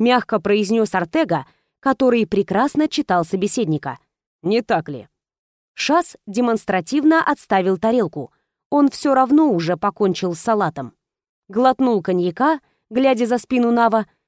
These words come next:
после чего осторожно сообщил. "Ходят слухи". Прозвучало несколько расплывчато. "Так же, как и твои зацепки", не остался в долгу Биджар.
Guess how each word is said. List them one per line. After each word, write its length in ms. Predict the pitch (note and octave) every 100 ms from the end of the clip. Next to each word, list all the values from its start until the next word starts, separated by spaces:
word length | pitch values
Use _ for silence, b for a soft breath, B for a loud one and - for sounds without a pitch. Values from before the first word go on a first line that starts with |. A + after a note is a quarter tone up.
| _ _
после 320 | C#4+ C4+ A3+
чего 340 | E3+ G3 F3 D#4
осторожно 560 | E4 A#3 F#3+ G3+ G#3+
сообщил. 560 | G#3 G#3 G3 - D3 - _ _ _ _ _ _
"Ходят 480 | - F3+ G3 A3 A#3+
слухи". 560 | - G3 E3 F#3 C#3+ - _ _ _ _ _ _ _ -
Прозвучало 640 | F#3+ F#3 G#3 - D4+ C#4+
несколько 480 | B3 A#3 - B3 A#3+
расплывчато. 800 | A#3+ - F#3+ D#3+ - D#3+ C3 A#2+ _ _ _ _ _ _ _ _
"Так 220 | A3 C4 A#3
же, 180 | G#3+
как 240 | F#3+ G#3 -
и 60 |
твои 320 | A#3+ A#3 A#3 A#3+
зацепки", 680 | B3 B3+ F#3 D#3+ - B2+ - _ _ _
не 140 | G3+ G#3+
остался 560 | F#3+ - A#3+ C#4+ D4
в 60 | A#3+
долгу 340 | A#3 F#3 D#3
Биджар. 480 | E3 F3 E3 D#3+ -